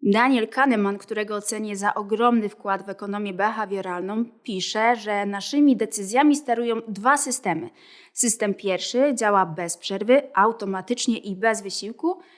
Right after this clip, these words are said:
a system drugi angażuje się tylko wtedy, gdy sytuacja tego wymaga.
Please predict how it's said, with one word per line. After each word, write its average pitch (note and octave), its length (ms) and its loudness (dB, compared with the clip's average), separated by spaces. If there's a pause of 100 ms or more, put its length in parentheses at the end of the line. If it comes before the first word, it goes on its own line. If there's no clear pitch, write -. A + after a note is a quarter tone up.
(320)
a D#4+ 140 6
system C#4 480 2
drugi C#4 320 2
angażuje A#3 540 0
się A3 200 -2
tylko F4+ 340 2
wtedy, C#4+ 380 -4
gdy A#3+ 300 4
sytuacja A#3 560 0
tego G3+ 240 -6
wymaga. F#3+ 460 -6